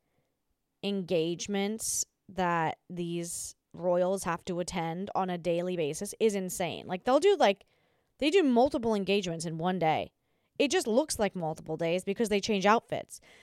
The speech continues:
But, like, they, they, they, they do a lot. Um, I'm not saying it is a hard job. I'm not, like, telling you that's, like, the, "Oh my gosh, they work so much." I'm just telling you, like,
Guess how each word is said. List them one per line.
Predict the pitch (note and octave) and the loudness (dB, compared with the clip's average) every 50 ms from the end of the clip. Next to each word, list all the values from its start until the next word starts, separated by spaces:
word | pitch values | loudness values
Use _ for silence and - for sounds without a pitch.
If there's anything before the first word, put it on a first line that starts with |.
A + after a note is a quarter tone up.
| - - _ _ _ | -20 -20 _ _ _
But, | - B3+ B3 - | 6 6 6 6
like, | A3+ A#3 G#3+ - - - | 4 2 2 2 -2 -6
they, | A3 F#3+ G#3 G#3 C4+ A3+ - | 0 4 4 4 4 4 2
they, | - F#3 F3+ - - | 0 0 0 -2 0
they, | E3+ G#3 G#3+ C4 D4 - - _ _ - | 2 4 4 4 2 0 -6 _ _ -20
they | - - F#3+ F#3 A3 | -6 -2 -2 0 0
do | A3 D4+ F4 - | 0 -2 -2 0
a | - G3 F3+ | 0 0 0
lot. | E3+ E3+ D#3+ - - - - _ - - - - _ _ _ _ _ _ _ _ _ _ _ _ _ - | 0 -2 -4 -6 -8 -10 -10 _ -10 -10 -10 -10 _ _ _ _ _ _ _ _ _ _ _ _ _ 0
Um, | G#3 G#3 G3+ G3 - - | 2 2 2 0 0 0
I'm | B3+ D4 D4+ | 2 2 4
not | D4 C4+ C4+ | 4 2 2
saying | - - C4 A3+ G#3+ G#3 G3+ G3 | 0 0 2 2 2 2 0 0
it | F#3+ F#3 | 0 0
is | F#3 F3+ E3+ - - - _ - | 0 0 0 -4 -8 -8 _ -6
a | E3+ | -6
hard | - - - D4 E4+ F#4 D4+ A3+ F3 | -2 0 4 4 6 6 6 4 2
job. | F3 - - - E3 C3+ C#3 D3 D#3+ | -4 -6 0 2 4 4 4 4 4
I'm | F3+ G#3 A3 | 2 2 2
not, | A3+ G#3 - - | 2 2 2 0
like, | E3 F#3 F3+ - | -2 -2 -2 -4
telling | - - - A3 G#3+ G#3+ G3+ G3+ | -6 -6 -4 -2 -2 -2 -2 -2
you | G3 F#3+ F#3 | -2 -2 0
that's, | F3 F3 - - - | 0 -2 -2 -2 -2
like, | F3+ F3+ F3 - | -2 -2 -2 -4
the, | - F#3 F3 D#3+ - | -4 -4 -4 -2 -2
"Oh | - G#3 F#3 F3 - | 0 0 0 -2 -4
my | F3+ D#3 - | -8 -6 -2
gosh, | - A3+ B3+ B3+ A3+ | 0 0 0 0 -2
they | - F3+ | -4 -4
work | D#3+ E3 G3+ G#3 - | -2 -2 -2 -2 -2
so | - G#3+ F#3 | -4 -4 -2
much." | F#3+ F#3 - - | -2 -4 -4 -2
I'm | - G#3 G#3 | -4 -2 -2
just | F#3+ G3+ - | -4 -2 0
telling | - D#4 D#4+ D#4 B3 G#3+ | 0 2 2 2 2 2
you, | G3+ G3 | 2 2
like, | F#3 F#3 F#3 - | 2 2 0 -2